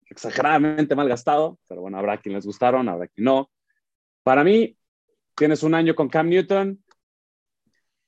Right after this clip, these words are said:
Patriots definitivamente es, va a seguir buscando a su Tom Brady, cosa que va a ser muy difícil encontrarlo. Es cosa de una vez en, pues lo hemos visto, ¿no? El mejor para mí de todos los tiempos.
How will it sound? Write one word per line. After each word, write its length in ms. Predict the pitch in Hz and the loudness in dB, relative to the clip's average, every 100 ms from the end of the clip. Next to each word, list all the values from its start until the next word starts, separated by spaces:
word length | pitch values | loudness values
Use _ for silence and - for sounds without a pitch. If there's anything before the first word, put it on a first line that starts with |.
| _ _ _ _ _ _ | _ _ _ _ _ _
Patriots 800 | - 160 156 160 156 - - - _ _ _ _ _ _ _ _ - | -2 -2 -2 -4 -4 -8 -20 -20 _ _ _ _ _ _ _ _ -12
definitivamente 800 | 123 127 113 139 143 143 127 143 | -6 -4 0 2 2 0 2 0
es, 420 | 123 - - - 143 | 0 -8 -20 -8 -4
va 60 | |
a 40 | 135 | -2
seguir 220 | 123 123 | 0 -2
buscando 380 | 107 - 123 110 | -2 -2 -2 -2
a 20 | |
su 100 | - | -4
Tom 180 | 123 110 | -4 0
Brady, 220 | 113 110 | 0 0
cosa 220 | 110 104 | -4 -8
que 100 | 101 | -6
va 60 | 95 | -8
a 40 | |
ser 120 | 95 | -4
muy 140 | 101 104 | -2 0
difícil 320 | 98 95 87 | -2 -4 -4
encontrarlo. 640 | 85 85 104 101 107 107 - | -4 0 2 4 2 -2 -10
Es 440 | 87 - - - | -10 -10 -16 -6
cosa 280 | - 95 90 | -2 0 0
de 580 | 82 80 - - - - _ _ _ | 0 0 -2 -6 -10 -12 _ _ _
una 220 | - 104 | 2 4
vez 180 | 95 95 | 4 2
en, 220 | 95 85 78 - - - _ _ _ _ - | 2 0 -2 -8 -14 -20 _ _ _ _ -6
pues 140 | 98 | 0
lo 60 | 110 | 2
hemos 160 | 107 | 2
visto, 260 | 98 92 87 | 0 -2 -6
¿no? 240 | 92 95 - | -6 -6 -6
El 120 | 95 | -4
mejor 260 | 92 104 | -2 -2
para 160 | - 98 | -2 -2
mí 140 | 98 | 0
de 80 | 95 | -2
todos 160 | 87 92 | -2 -4
los 80 | 90 | -2
tiempos. 640 | 131 120 _ 143 143 - | -4 -4 _ -4 -4 -6